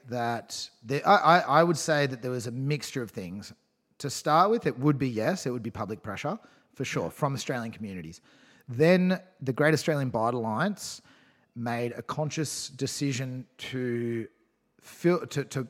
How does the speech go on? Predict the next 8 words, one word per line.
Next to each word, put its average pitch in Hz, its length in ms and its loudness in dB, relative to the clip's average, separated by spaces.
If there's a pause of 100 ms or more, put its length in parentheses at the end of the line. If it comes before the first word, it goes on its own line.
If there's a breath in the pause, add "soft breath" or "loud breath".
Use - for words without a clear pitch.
to 135 140 -6
really 165 400 4
make 143 220 -2
sure 127 260 -4
that 123 160 -4
the 123 80 -8
Norwegian 135 720 2
people 143 480 -2